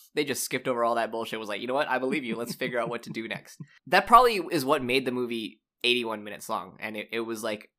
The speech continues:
Speaker 1: it was a really good eighty-one minutes. There was never a,
Speaker 2: Mm-hmm.
Speaker 1: like, there might have been a couple slow parts in the movie, but they were all,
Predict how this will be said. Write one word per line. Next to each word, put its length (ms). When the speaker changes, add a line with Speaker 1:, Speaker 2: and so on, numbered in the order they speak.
Speaker 1:
it 120
was 180
a 100
really 340
good 340
eighty-one 420
minutes. 460
There 100
was 200
never 320
a, 60
Speaker 2:
Mm-hmm. 260
Speaker 1:
like, 220
there 100
might 160
have 80
been 100
a 60
couple 340
slow 240
parts 240
in 60
the 80
movie, 240
but 160
they 80
were 160
all, 340